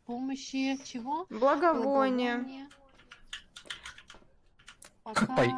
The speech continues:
Speaker 3: как открыть дверь?
Speaker 1: он
Speaker 3: Как
Speaker 1: преследует
Speaker 3: открыть
Speaker 1: жертву.
Speaker 3: дверь?
Speaker 2: Возьмите кто-нибудь благовоние и зажигалку. А сколько у нас места еще доступного?
Speaker 1: А
Speaker 3: У меня
Speaker 1: подождите, а
Speaker 3: три
Speaker 1: где фо-,
Speaker 3: предмета в
Speaker 1: фонарик?
Speaker 3: кармане.
Speaker 2: Я
Speaker 1: А
Speaker 2: тоже
Speaker 1: сколько
Speaker 2: взяла.
Speaker 1: можно? Как там ин-, ин-,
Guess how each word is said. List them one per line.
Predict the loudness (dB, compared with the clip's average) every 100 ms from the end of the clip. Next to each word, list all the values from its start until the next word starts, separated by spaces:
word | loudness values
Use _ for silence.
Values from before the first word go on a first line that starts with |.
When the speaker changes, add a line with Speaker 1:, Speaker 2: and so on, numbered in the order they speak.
| -2
Speaker 3:
как | -4 -4
открыть | -8 -8 -12
дверь? | -8 -6 -8 -8
Speaker 1:
он | -10
Speaker 3:
Как | -8
Speaker 1:
преследует | -10 -4 -4
Speaker 3:
открыть | -4 -6 -6
Speaker 1:
жертву. |
Speaker 3:
дверь? | -4 -4 -4 -8 -12
Speaker 2:
Возьмите | 0 0 2 0 0 0 0
кто-нибудь | 0 0 2 -2 0
благовоние | 0 2 2 2 2 0
и |
зажигалку. | -2 -4 -4 -2 -2 -2 -2
А | -4
сколько | 0 0 2
у | 2
нас | 0 -2
места | -4 -2 -4 -6
еще | -10 -10
доступного? | -8 -8 -8 -12 -8 -8 -8 -12 -20 _ _ _ -20 -20 -20 -20 _ _ _ -12
Speaker 1:
А | -6
Speaker 3:
У |
меня | 0 2 2
Speaker 1:
подождите, | 2
а | 0
Speaker 3:
три |
Speaker 1:
где | 0
фо-, | 0 -2
Speaker 3:
предмета | -2 -2 0
в |
Speaker 1:
фонарик? | -2
Speaker 3:
кармане. | -2 -4 -6 -8 -10 -12 -16 -20 _ -14
Speaker 2:
Я | 0 0 2 2
Speaker 1:
А | 2
Speaker 2:
тоже |
Speaker 1:
сколько | 0 0
Speaker 2:
взяла. | 0 0
Speaker 1:
можно? | -4 -8 -12 -14 -16 _ _ _ _ _ _ _ _ -20
Как | -10
там | -6 -6
ин-, | -8 -10
ин-, | -8 -8